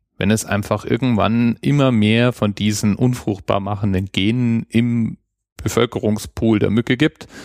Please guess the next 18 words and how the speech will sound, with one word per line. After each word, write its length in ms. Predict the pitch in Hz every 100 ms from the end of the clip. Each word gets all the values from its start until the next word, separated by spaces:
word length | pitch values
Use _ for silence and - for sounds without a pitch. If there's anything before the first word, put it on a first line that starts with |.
| - - _ _ _ _ _
dann 240 | 101 101
wird's 220 | 110 -
irgendwann 480 | - 107 104 92 95
kippen, 420 | - - 143 147 - -
Männchen 400 | - 110 110 104
finden 340 | 104 104 98 104
keine 320 | 98 90 92
Weibchen 380 | 107 113 - 104
mehr, 120 | 98
mit 160 | 98 92
denen 180 | 95
sie 60 | 92
sich 180 | 90 -
paaren 380 | - 110 120 123
können, 360 | - 110 110
sterben 680 | 110 - 92 87 104 104 98
dann 260 | 85 87
aus 580 | - 90 127 143 135 -